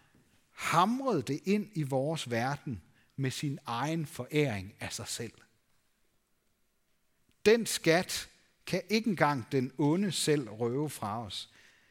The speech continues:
Og det er også den kærlighedskraft, der skal inspirere os til at bruge fasten til at gøre godt mod andre. Direkte eller indirekte ved at gøre godt mod os selv, så det også kommer andre til gode.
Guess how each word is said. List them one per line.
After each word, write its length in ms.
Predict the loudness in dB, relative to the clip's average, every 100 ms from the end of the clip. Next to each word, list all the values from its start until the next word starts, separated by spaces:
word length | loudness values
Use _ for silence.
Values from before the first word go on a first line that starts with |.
| _ _
Og 160 | 0 6
det 100 | 6
er 60 |
også 160 | 6 6
den 160 | 4 4
kærlighedskraft, 840 | 6 6 6 4 0 0 0 2
der 80 | 0
skal 200 | 2 0
inspirere 480 | 0 -2 2 4 4
os 160 | 0
til 200 | 2 2 4
at 100 | -2 -4 -18 _ _
bruge 320 | -2 0 2
fasten 640 | 0 4 4 4 0 -4 -4
til 240 | 0 0 2
at 160 | -2 2
gøre 220 | 2 4
godt 280 | 2 0 0
mod 180 | -2 0
andre. 360 | -2 -4 -8 -16 _ _ _ _ _ _ _ _ _ _ _ _ _ _ 0
Direkte 600 | 2 6 4 4 -2 0
eller 160 | 0 2
indirekte 800 | 2 2 2 0 0 -2 -2 0
ved 220 | 4 2 0 -12 -6 -4
at 120 | 2
gøre 180 | 2 2
godt 320 | 2 0 0
mod 200 | -4 -4
os 140 | -4
selv, 280 | -2 0 -2 -6 _ _ _ _
så 140 | -4
det 100 | -2
også 200 | -2 -2
kommer 300 | -4 -4 -4 -8 -16 _ -6
andre 320 | -6 -6 -10
til 160 | -10
gode. 340 | -12 -12 -12